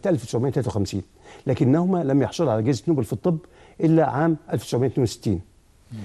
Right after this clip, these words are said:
Speaker 1: وده يعتبر أعظم كشف بيولوجي في، في القرن العشرين قاطبة، لأنه بيستخدم طبعًا كما قلت في تحديد الأنساب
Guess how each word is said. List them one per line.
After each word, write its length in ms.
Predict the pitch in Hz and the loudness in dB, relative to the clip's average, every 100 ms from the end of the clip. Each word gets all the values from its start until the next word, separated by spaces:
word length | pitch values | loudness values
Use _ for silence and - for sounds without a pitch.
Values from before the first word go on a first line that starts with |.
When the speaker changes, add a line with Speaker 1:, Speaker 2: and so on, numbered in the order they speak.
| 85 - 131 | -16 -8 0
Speaker 1:
وده 500 | 123 127 127 127 180 | 4 4 2 2 2
يعتبر 440 | 120 160 160 156 - _ - | 2 0 -2 -2 -8 _ -4
أعظم 400 | 185 143 113 104 101 - _ _ _ - | 0 0 0 0 -2 -10 _ _ _ -2
كشف 400 | 170 - - - | -2 -2 -14 -10
بيولوجي 680 | 175 123 117 160 156 185 - _ _ _ _ _ _ _ _ | 0 4 4 4 2 -2 -4 _ _ _ _ _ _ _ _
في، 140 | - - - | -18 -18 -4
في 340 | 147 135 151 | 0 2 2
القرن 360 | 117 - 151 131 | 0 -2 0 0
العشرين 300 | 110 - 160 | 0 0 -2
قاطبة، 380 | 135 117 101 95 113 - _ _ _ _ | -2 -4 -4 -6 -10 -20 _ _ _ _
لأنه 140 | 143 123 | 0 2
بيستخدم 440 | 101 - 135 107 | 2 0 -2 -2
طبعًا 300 | 98 131 113 | -2 -2 -2
كما 240 | 101 117 104 | 0 0 2
قلت 340 | 175 170 - - _ - - | 2 0 -4 -20 _ -20 -6
في 140 | 104 | -4
تحديد 280 | 95 113 123 | 0 0 2
الأنساب 480 | 123 104 139 143 | 0 0 2 2